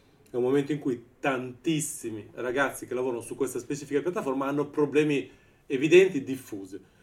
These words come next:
Ma capitasse per qualsiasi motivo, non cambiate la storia della vostra vita di influencer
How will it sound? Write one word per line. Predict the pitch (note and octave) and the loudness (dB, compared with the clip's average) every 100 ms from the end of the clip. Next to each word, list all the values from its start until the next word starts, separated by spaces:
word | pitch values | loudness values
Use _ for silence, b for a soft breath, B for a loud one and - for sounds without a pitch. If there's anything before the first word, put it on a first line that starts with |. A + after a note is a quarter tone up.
| b _ | b _
Ma | |
capitasse | - G#3+ A3+ A#3 A3+ - | -2 0 4 2 2 2
per | D3 A#2+ | 2 2
qualsiasi | - C3+ - F#3 E3+ | 0 0 4 4 6
motivo, | F3 F3 F3 F#3 F#3+ G3+ G#3 G3+ - - | 2 0 0 2 4 2 2 -2 -12 -14
non | C#3+ B2 C#3 D#3 F3+ F#3+ F#3+ F#3+ F#3+ F#3+ | -10 -2 0 4 4 2 2 0 0 -2
cambiate | - C#3 C3 C#3 D#3 C#3 A#2+ A#2 | -4 -6 -2 2 4 2 0 -4
la | A2 | -4
storia | - - D#3 D3+ C3 A2+ G#2+ - b b b | -8 -4 0 2 2 0 -4 -8 b b b
della | - A#2+ B2 | -8 -4 0
vostra | C#3+ D3 - | 0 0 -2
vita | B2+ E3+ D#3+ | 0 2 2
di | C#3 | 2
influencer | D3 D3+ E3 E3+ F#3 F#3 F#3+ G3+ | 0 0 4 4 2 0 -2 -2